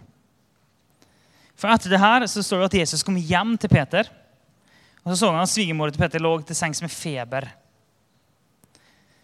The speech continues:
Og han berører henne, og hun blir frisk.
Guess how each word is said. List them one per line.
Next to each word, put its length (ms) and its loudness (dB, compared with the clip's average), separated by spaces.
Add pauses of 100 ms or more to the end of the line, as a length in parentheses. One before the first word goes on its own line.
(720)
Og 80 -6
han 120 2
berører 340 6
henne, 220 2
og 100 -2
hun 100 -4
blir 80 -2
frisk. 380 -2